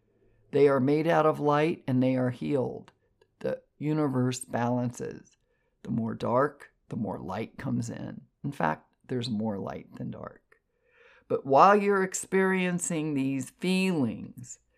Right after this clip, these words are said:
you have to remember, even if you don't master it, that you're connected and that you cannot fail, that you are love and that you are being loved twenty-four seven, and that you are worth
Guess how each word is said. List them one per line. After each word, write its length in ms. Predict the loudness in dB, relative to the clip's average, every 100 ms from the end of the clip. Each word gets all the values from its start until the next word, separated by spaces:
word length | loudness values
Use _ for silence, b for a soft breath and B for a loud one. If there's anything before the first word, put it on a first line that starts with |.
| _ _ _ _
you 200 | -6 -4
have 320 | 2 6 6 4
to 100 | 0
remember, 800 | 2 2 2 0 0 -4 -6 -10
even 340 | -4 -2 0 -2
if 140 | -2
you 60 | 0
don't 220 | 2 2
master 520 | 0 0 -2 -4 -6
it, 160 | -6 -6
that 100 | -10
you're 160 | -8
connected 720 | -8 -6 -4 -4 -6 -12 -12 -14 _ _
and 140 | -4
that 100 | -4
you 60 | -6
cannot 460 | -10 -6 -4 -4 -6
fail, 400 | -10 -8 -8 -8
that 160 | -10
you 240 | -10 -10 -6
are 240 | -2 0
love 440 | 0 -2 -2 -4 -6
and 120 | -6 -8
that 160 | -6
you 180 | -8 -6
are 100 | -6
being 360 | -4 -2 -2 -2
loved 480 | -2 -4 -6 -10 _ _
twenty-four 500 | -14 -8 -8 -6 -6
seven, 560 | -6 -6 -4 -4 -6 -8 -14 b b b b b
and 120 | -2
that 140 | -2
you 220 | -2 -2 0
are 140 | 0
worth 800 | -2 0 4 4 4 0 -10 _